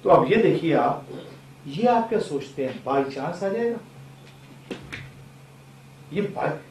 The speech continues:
ये डार्विन तक ने एक्सेप्ट किया इस बात को कि यूनिसेलुलर स्ट्रक्चर मल्टीसेलुलर बन ही नहीं सकता without इंटेलिजेंस। अरे, क्या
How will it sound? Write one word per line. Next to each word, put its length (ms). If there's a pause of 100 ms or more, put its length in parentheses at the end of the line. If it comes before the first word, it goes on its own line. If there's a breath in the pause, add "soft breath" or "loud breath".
(280)
ये 160 (880)
डार्विन 520
तक 200
ने 140
एक्सेप्ट 440
किया 200
इस 160
बात 240
को 160
कि 440
यूनिसेलुलर 680
स्ट्रक्चर 520
मल्टीसेलुलर 760
बन 260
ही 60
नहीं 120
सकता 400
without 220
इंटेलिजेंस। 580 (1800)
अरे, 120
क्या 500